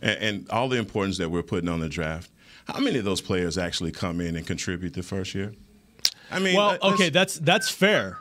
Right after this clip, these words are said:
Speaker 2: That's fair,
Speaker 1: I mean,
Speaker 2: 'cause usually you're looking at three guys, maybe
Speaker 1: Maybe.
Speaker 2: something that really, like we just mentioned, Osa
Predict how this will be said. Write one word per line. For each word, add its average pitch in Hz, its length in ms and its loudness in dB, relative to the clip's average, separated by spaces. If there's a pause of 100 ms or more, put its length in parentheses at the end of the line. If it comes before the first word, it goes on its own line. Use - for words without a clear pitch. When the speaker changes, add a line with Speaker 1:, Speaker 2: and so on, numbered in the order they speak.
(300)
Speaker 2:
That's 151 180 2
fair, 180 260 6
Speaker 1:
I - 40 4
mean, 214 140 4
Speaker 2:
'cause 131 100 2
usually 185 320 6
you're 160 120 4
looking 165 280 4
at 143 140 4 (220)
three 147 260 4
guys, 165 560 4
maybe 233 160 6 (140)
Speaker 1:
Maybe. 202 180 4
Speaker 2:
something 147 320 2
that 147 140 4
really, 185 440 6
like 143 300 0
we 139 140 -2
just 139 200 0
mentioned, 143 340 2
Osa 135 540 2